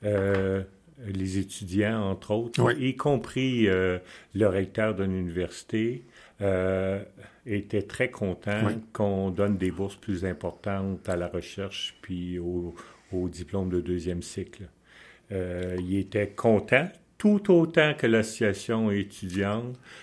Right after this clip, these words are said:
Speaker 1: le fait qu'on donne des sous pour les résidences.
Speaker 2: Eh oui.
Speaker 1: Euh, Jacques Gardet, euh,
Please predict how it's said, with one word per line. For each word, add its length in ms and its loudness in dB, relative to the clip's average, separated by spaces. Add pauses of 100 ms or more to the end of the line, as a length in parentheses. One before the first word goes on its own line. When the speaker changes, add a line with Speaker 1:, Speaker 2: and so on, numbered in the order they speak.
(140)
Speaker 1:
le 200 4
fait 500 2
qu'on 500 2
donne 300 4
des 180 4
sous 540 -2
pour 260 -6
les 120 4
résidences. 880 -2 (300)
Speaker 2:
Eh 60 -2
oui. 200 -2
Speaker 1:
Euh, 480 -4 (420)
Jacques 360 2
Gardet, 360 2
euh, 880 2